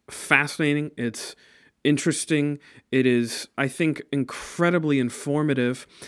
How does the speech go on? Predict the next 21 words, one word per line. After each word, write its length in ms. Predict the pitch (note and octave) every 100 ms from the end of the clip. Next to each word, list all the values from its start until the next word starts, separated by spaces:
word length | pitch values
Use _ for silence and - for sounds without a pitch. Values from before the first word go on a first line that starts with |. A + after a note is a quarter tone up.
| -
And 100 | D3+
I 40 |
love 240 | D3+ F3+ E3+
this 180 | D3+ -
term, 500 | - E3 E3 C#3 A#2 - C3+
Southern 640 | - - E3+ D#3 D3+ C3 A#2+ C#3
Yankees. 460 | C3 D3 D#3 C#3+ C3
In 80 | C3
fact, 320 | D#3+ D3 - - - -
Abby 340 | C#3+ D#3 D3
has 220 | C#3 B2
joked, 560 | A#2 B2+ C3 B2+ - -
he 220 | - C3+
and 100 | C#3
I 120 | B2+ B2+
have 120 | A#2
joked 300 | B2 B2 B2
in 60 |
the 60 | A#2
past 360 | A#2 C3 C3+ C3
about 300 | A#2 A#2